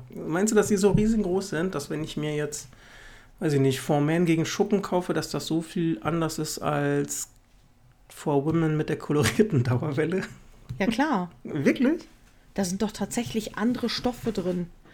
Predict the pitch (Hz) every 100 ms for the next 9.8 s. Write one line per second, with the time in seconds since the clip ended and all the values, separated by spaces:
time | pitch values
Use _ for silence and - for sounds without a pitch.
0 | - - 165 165 196 220 185 - 208 180
1 | - 208 - 127 127 180 196 208 214 214
2 | - 180 202 208 - 220 269 269 - 196
3 | 214 302 254 202 196 233 254 - 226 233
4 | 220 208 180 214 247 269 - 208 - -
5 | 208 202 202 202 196 185 185 - 196 202
6 | 190 - 247 302 - - 240 202 196 214
7 | - 208 190 - - - - - 196 185
8 | 220 226 262 233 226 226 - - 294 -
9 | 269 262 - 269 - 277 381